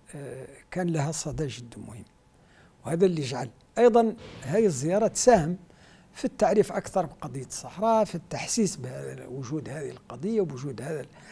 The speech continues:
ال-، ال-، وبالتالي فهذا يضايق، يعني، ويقوض من أطروحات المغرب ومحاولاته للفرض. ولهذا أنا أعتقد على أنه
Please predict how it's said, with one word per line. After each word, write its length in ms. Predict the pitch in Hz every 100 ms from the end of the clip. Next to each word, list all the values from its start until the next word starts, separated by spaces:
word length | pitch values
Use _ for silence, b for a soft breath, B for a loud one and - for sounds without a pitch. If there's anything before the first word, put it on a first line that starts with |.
| B B B
ال-، 60 | -
ال-، 340 | - - - - - 156
وبالتالي 600 | 143 - 196 214 233 202 -
فهذا 560 | - 147 185 202 202 - - 143
يضايق، 480 | 131 165 196 185
يعني، 380 | 170 170 196 202 202 B B B B -
ويقوض 1800 | 165 196 190 - 151 160 143 - 127 - 147 151 - 202 202 196 196 - _ _ 156
من 240 | 185 196 - - - -
أطروحات 720 | - 147 - 151 - 147 -
المغرب 520 | 143 196 175 170 147
ومحاولاته 840 | 147 143 - 156 147 170 180 - 147
للفرض. 880 | 123 143 - - - 156 123 117 - B B B B B B B B - - -
ولهذا 540 | - 180 185 185 233
أنا 80 | 247
أعتقد 420 | 208 165 214 233
على 280 | 180 175 165
أنه 520 | 156 151 147 143 127